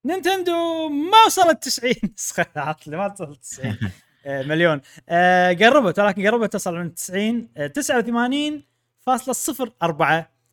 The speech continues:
Speaker 1: مليون،
Speaker 2: مم.
Speaker 1: آه، نينتندو سويتش، آه، من ناحية المبيعات. لو بنتطرق حق الربع هذا نفسه اللي هو من شهر، آه، أربعة لشهر ستة، هذا الفترة،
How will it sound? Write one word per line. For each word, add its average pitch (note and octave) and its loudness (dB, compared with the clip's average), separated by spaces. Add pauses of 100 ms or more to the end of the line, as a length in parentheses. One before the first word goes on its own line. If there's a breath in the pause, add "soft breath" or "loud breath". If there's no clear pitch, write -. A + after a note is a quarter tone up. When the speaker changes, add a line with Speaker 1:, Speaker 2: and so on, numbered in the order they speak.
(160)
Speaker 1:
مليون، D3+ -2
Speaker 2:
مم. G#2 -4 (120)
Speaker 1:
آه، C3+ -8
نينتندو C3+ -10
سويتش، - -14 (180)
آه، C3 -20
من C3+ -10
ناحية B2 -10
المبيعات. C3+ -4 (1120 soft breath)
لو A#3 6
بنتطرق C#4 2
حق G#3 0
الربع A3 4 (440 loud breath)
هذا E3 0
نفسه F#3+ 0
اللي D3+ -4
هو D3 -2 (1300)
من D#3 -8
شهر، D#3+ -4
آه، C3+ -6
أربعة C#3+ -2
لشهر C#3+ -4
ستة، - -14 (140)
هذا C3 -2
الفترة، A#2 -10